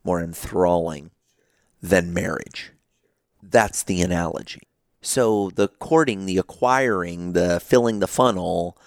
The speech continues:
that's all the dating, that's the chase, that's the exciting piece. When you get on the other side of them saying yes and entering into a committed relationship,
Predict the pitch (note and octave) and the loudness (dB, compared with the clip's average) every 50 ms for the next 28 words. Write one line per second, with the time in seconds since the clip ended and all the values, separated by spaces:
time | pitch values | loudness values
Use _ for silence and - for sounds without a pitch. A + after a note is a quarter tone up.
0 | _ _ _ _ _ _ _ _ G2+ G2+ G2 B2 B2 C3 C#3+ D3 - - B2 A2 | _ _ _ _ _ _ _ _ -18 -4 0 0 2 2 0 -2 -4 -6 -2 0
1 | A2 A2 G#2+ G2+ G#2 G2+ F2+ F2 E2+ F2+ E2 E2 - F2 F#2+ B2 C3 - F2+ E2+ | 2 2 2 2 2 0 -2 -4 -4 -4 -4 0 2 2 2 2 2 -2 -4 -6
2 | D2+ E2 G#2 - - - - - - - - - B2+ A#2 F#2+ - - - - - | -4 -4 -4 -4 -4 -8 -10 -10 -8 -6 0 4 4 4 4 2 0 -2 -2 -2
3 | G#2 - - - - F2+ F2+ F2+ F2 - - - D3 D3+ D#3 D3+ C3 F2+ F2 - | -2 -2 -2 -4 -2 -2 -2 -2 -2 -2 -2 0 0 0 0 -2 -4 -8 -10 -12
4 | - - - - - - - - - _ _ _ _ _ _ _ _ _ _ - | -16 -16 -16 -14 -12 -12 -12 -12 -14 _ _ _ _ _ _ _ _ _ _ -2
5 | C3+ D3 C3 D3 F3+ F#3+ F3 D3+ B2+ A#2+ - - C3+ F3 G#3+ G3+ - - - G2 | -2 0 2 2 2 2 2 -2 -4 -4 0 0 0 2 0 -2 -4 -2 -2 0
6 | F#2+ F#2 F#2 G2 - - G2+ G2 F#2 - - - G2+ F#2+ F#2 F2+ F2+ F2+ F2+ F#2+ | 2 2 0 0 -2 -4 -4 -2 0 2 2 2 0 -2 -4 -6 -6 -6 -2 0
7 | F#2 F2 D#2+ B1+ - - - - - - - F#2+ G2+ G2 G2+ A#2 B2 A2 G2+ G#2 | 2 2 2 0 0 0 0 0 0 0 -2 0 2 2 2 2 2 0 0 0
8 | G#2 G#2 G2 F#2+ F2 - - - G2 G2+ G#2+ G#2+ G2 E2+ - - E2+ E2+ G2+ C#3 | 0 0 2 0 0 -2 -4 -4 0 2 2 4 2 2 0 -2 0 2 2 2
9 | E3 E3+ - - - - - - - - - - - | 2 0 -4 -6 -6 -6 -6 -6 -4 -6 -6 -8 -10